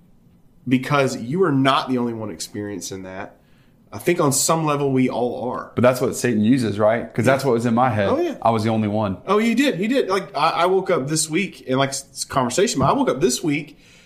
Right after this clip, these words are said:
Speaker 1: and somebody <laughs> goes, "How, how's it like being a campus pastor?" And I said, "Well, you know, I took us from one seventy to forty in six months,"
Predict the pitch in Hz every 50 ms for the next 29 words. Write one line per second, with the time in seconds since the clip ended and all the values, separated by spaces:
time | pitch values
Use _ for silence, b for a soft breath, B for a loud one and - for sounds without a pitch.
0 | b b _ 135 151 151 147 147 143 139 139 135 135 131 - - _ _ _ -
1 | - - 185 175 170 - - 180 175 175 165 - - 180 185 180 - - 185 196
2 | 185 185 180 165 175 180 - 156 156 160 160 151 139 127 95 95 - - 160 202
3 | 214 190 - - 139 123 120 120 - - 127 131 135 - b b b b b b
4 | b b b b - 135 135 139 139 - 165 143 139 147 147 165 190 220 - -
5 | 151 151 147 151 156 175 190 202 196 - - - 143 143 143 - 180 175 - 165
6 | - - 175 151 151 147 151 151 156 - - - 156 156 170 180 180 175 156 135
7 | 131 - - - 185 185 208 202 160 120 107 101 101 104 - - - 156 120 -
8 | - - 160 175 170 - - - - - - - -